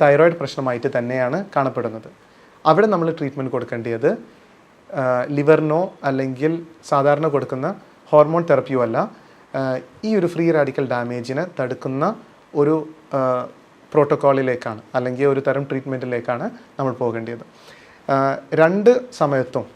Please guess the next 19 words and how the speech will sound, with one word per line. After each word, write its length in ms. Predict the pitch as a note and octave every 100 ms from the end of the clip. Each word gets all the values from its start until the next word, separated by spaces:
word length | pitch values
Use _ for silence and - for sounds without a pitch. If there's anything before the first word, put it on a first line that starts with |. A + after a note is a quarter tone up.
| _ _ _ _ - - -
ഫങ്ഷണൽ 460 | C3+ C3+ D3+ C#3+ C3+
ആണെങ്കിലും 400 | C3 C3+ C#3+ C#3+
ശരി, 360 | C#3+ B2+ G#3+ - - - _ -
ആ, 280 | C3 B2 C3
ഓട്ടോ 300 | C#3+ C#3+ G3
ഇമ്മ്യൂൺ 220 | F3 D#3+
തൈറോയിഡ് 380 | C#3 B2+ B2+ B2+
ആണെങ്കിലും 340 | A#2+ A#2 A#2+
ശരി, 340 | A#2 B2 D3 G3+ - - - _ -
ഒരു 120 | F3
മാസത്തേക്ക്, 960 | G3 D3+ - B2+ B2+ A2+ - - _ -
ആ, 260 | C3 B2 B2 - - - -
ട്രീറ്റ്മെന്റ്, 440 | D3 C#3+ C3+ A#2
ആ, 120 | C3 B2
നമ്മളുടെ, 520 | B2 B2 B2 B2 -
ആ, 280 | A#2+ B2+ B2
ഭക്ഷണം 600 | B2+ B2+ D#3 D#3 D3+ - - - -
ക്രമീകരണം 540 | C#3+ C#3+ C#3+ C#3+ D3 C#3+
തുടങ്ങിക്കഴിഞ്ഞാൽ, 680 | B2+ C#3 B2+ A#2+ A#2+ F#3